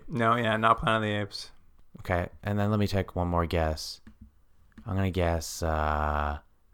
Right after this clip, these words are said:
Speaker 2: uh, <laughs> I was gonna say Tekor. There's no way. Um,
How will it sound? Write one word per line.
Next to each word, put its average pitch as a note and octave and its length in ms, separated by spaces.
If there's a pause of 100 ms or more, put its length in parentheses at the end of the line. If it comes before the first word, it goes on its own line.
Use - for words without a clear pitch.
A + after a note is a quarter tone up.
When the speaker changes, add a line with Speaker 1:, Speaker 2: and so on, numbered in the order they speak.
Speaker 2:
uh, D2 720 (1300)
<laughs> - 0
I - 720
was - 140
gonna A2 100
say F#2+ 160
Tekor. D#2 460 (220)
There's G2 160
no F2+ 160
way. D2+ 180 (280)
Um, F2 480